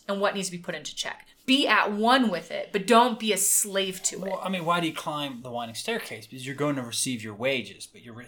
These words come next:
Speaker 2: your wages is, is based on what you've learned and what you've done. So in, in a fa-, in, in a sense, like,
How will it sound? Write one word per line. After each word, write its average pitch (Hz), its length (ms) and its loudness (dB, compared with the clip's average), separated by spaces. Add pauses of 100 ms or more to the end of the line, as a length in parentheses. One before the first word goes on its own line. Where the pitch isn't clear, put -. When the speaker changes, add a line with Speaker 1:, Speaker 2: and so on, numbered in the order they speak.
(120)
Speaker 2:
your 127 220 -10
wages 156 400 0
is, 110 140 -12
is 113 180 -10
based 127 360 -6
on 110 160 -8
what 113 220 -6
you've 107 160 -14
learned 113 300 -6
and 107 100 -8
what 107 220 -8
you've 101 160 -14
done. 120 280 -4
So - 180 -8
in, 123 180 -12
in 131 140 -10
a 117 40 -12
fa-, 156 320 -8
in, 131 340 -10 (100)
in 131 80 -6
a 117 40 -6
sense, 196 440 0
like, 117 240 -4